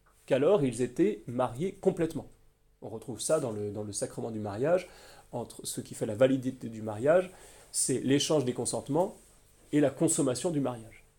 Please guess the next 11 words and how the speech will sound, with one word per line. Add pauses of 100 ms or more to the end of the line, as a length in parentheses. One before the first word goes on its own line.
(100)
Donc
là,
entre
Joseph
et
Marie,
le
mariage
n'était
pas
consommé.